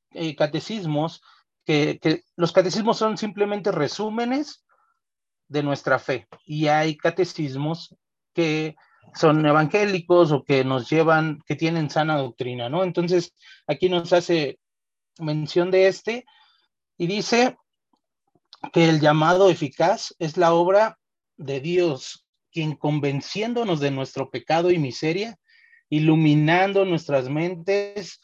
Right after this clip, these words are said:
con el conocimiento de Cristo y renovando nuestras voluntades, nos persuade y capacita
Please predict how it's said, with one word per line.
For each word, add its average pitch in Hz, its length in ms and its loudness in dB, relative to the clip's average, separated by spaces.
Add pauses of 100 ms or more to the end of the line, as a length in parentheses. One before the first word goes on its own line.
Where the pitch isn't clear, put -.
(260)
con 147 200 2
el 143 160 2
conocimiento 151 640 -2
de 165 160 0
Cristo 165 400 -6
y 139 80 -2
renovando 147 580 -4
nuestras 180 500 -2
voluntades, 165 760 -4
nos 156 320 -2
persuade 175 680 0
y 151 140 -10
capacita 185 760 -4